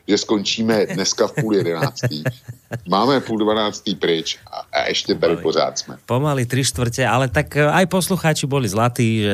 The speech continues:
Speaker 2: sa zapájali, písali maily, aj telefonovali, tak samozrejme, že keď sú tu poslucháčské ohlasy, tak potiahneme. Nakoniec tie veci, ktoré si teraz v závere povyťahoval, to je veľmi dobré, to obohatilo túto debatu o ďalší rozmer.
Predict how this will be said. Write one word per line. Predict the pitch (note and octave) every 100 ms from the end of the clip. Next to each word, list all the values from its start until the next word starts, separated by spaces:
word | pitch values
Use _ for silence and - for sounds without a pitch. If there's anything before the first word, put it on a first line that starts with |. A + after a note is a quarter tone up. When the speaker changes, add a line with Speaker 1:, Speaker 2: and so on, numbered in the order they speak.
| F#2+
Speaker 2:
sa | - F#2+
zapájali, | G#2 A2+ A#2+ A2 G#2+ G2
písali | F2+ G#2+ A#2 G2
maily, | F#2+ F#2+ F#2+ E2+
aj | D#2
telefonovali, | F#2+ A2+ A2 G#2+ G2 F#2+ F#2
tak | F2+ F2+ - - - - - - -
samozrejme, | - G2 G2 F#2+ G2
že | F#2 F#2+
keď | F#2+
sú | - G#2+
tu | F#2+ -
poslucháčské | F#2+ - - F2+ - F#2+
ohlasy, | F2+ F#2 A2
tak | G2+ -
potiahneme. | F2+ F2 A2+ A2+ A#2+ A#2+ B2 B2 - G2+ A2
Nakoniec | A2 C3+ - B2+ A#2+ -
tie | B2+ C3
veci, | C3 C3
ktoré | A#2+ B2 A#2
si | A2+
teraz | A#2 G#2+ G2
v | A2+
závere | A2 G#2
povyťahoval, | F2+ A2 A2+ A2+ A2+ G#2
to | G#2 A2
je | A#2
veľmi | A#2+
dobré, | A2+ A#2+ B2 A#2+
to | A#2 E2+
obohatilo | G#2+ A#2 A2+ - G#2+ G2+
túto | A2+ A2+
debatu | G#2 G#2 A2 A2+
o | B2+
ďalší | B2 B2 A#2+ - A2+
rozmer. | A#2 A#2 B2 C3